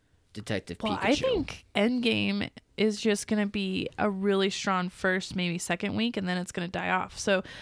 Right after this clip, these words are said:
Speaker 2: Detective Pikachu could really
Speaker 1: Yeah,
Speaker 2: is
Speaker 1: benefit from
Speaker 2: positioned
Speaker 1: that.
Speaker 2: well to be, like, the next event.
Speaker 1: Endgame, I also think, will be shown.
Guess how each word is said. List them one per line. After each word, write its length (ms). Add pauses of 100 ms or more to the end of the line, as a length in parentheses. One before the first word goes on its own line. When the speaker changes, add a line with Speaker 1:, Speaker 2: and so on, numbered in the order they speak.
(200)
Speaker 2:
Detective 480
Pikachu 480
could 220
really 560
Speaker 1:
Yeah, 380
Speaker 2:
is 100
Speaker 1:
benefit 180
from 160
Speaker 2:
positioned 480
Speaker 1:
that. 100
Speaker 2:
well 320
to 140
be, 140
like, 240
the 120
next 280
event. 360 (520)
Speaker 1:
Endgame, 320
I 80
also 240
think, 240
will 80
be 280 (440)
shown. 400